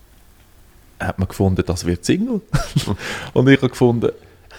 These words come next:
ich wollte ihn eigentlich gar nicht mehr unbedingt auf dem Album. <laughs> Und dann hat's geheißen, entweder wird es Single oder es ist fertig. So.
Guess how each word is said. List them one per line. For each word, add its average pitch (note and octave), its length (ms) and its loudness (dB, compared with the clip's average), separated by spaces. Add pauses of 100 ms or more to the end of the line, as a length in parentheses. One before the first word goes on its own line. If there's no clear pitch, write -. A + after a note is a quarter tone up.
(220)
ich - 180 -2
wollte A#2 200 2
ihn A2+ 60 -4
eigentlich A2+ 280 0
gar A#2+ 180 2
nicht A#2+ 120 2
mehr B2 100 4
unbedingt C3 460 0
auf A#2+ 80 4
dem A2+ 120 -2
Album. A2 400 6 (600)
<laughs> - 600 -2
Und A2+ 160 6
dann A#2+ 100 10
hat's A2+ 160 2
geheißen, A2+ 380 4
entweder A2 360 6
wird G#2 180 4
es - 80 -14
Single B2+ 300 4
oder G#2 460 4
es G2 160 0
ist - 100 -2
fertig. F#2+ 520 2
So. F#2+ 320 0